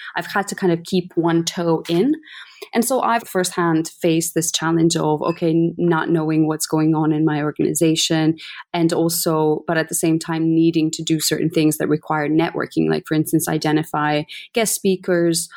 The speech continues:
or make sure that certain things that are happening in the organization that are important to me, like certain foci around, you know, inclusion, for instance,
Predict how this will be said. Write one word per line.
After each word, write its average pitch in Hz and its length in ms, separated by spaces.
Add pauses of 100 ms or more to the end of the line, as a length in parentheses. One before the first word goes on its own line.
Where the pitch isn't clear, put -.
(200)
or 170 500
make 165 240
sure 165 260
that - 240
certain 175 260
things 160 280
that 156 80
are 151 60
happening 156 640
in 160 140
the 151 100
organization 165 720
that 156 200
are 156 140
important 160 500
to 165 100
me, 165 440 (300)
like 151 140
certain 156 280
foci 160 560
around, 147 560
you 156 80
know, 147 100
inclusion, 165 520
for 156 120
instance, 151 460